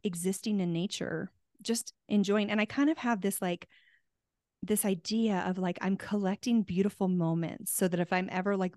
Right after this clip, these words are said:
bored in a waiting room, I can call back <laughs> on, like, those beautiful moments of sunsets or whatever, where it's like, "Oh, I have a catalog of beauty in my mind that I can call back on."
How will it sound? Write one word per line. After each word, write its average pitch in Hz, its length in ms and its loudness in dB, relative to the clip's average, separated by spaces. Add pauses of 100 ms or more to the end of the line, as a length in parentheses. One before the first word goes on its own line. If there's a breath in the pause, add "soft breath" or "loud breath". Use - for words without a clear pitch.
(140)
bored 190 340 4
in 202 140 2
a 180 60 2
waiting 165 380 0
room, 139 360 -6 (140)
I 185 100 0
can 185 160 0
call 190 340 0
back 170 300 0
<laughs> - 20 4
on, 226 60 4 (200)
like, - 240 6 (240 loud breath)
those 226 220 8
beautiful 233 420 4
moments 233 380 6
of 208 100 0
sunsets 202 540 2
or 214 60 4
whatever, 202 340 2
where 196 80 2
it's 190 120 -2
like, 196 140 2 (540 loud breath)
"Oh, 262 140 -4
I - 40 0
have 226 80 2
a 214 40 0
catalog 214 640 2
of 175 120 -2
beauty 185 320 4
in 180 100 2
my 170 120 0
mind 165 540 -2
that 175 120 0
I 165 100 0
can 175 160 -4
call 170 200 2
back 165 240 -2
on." 180 280 0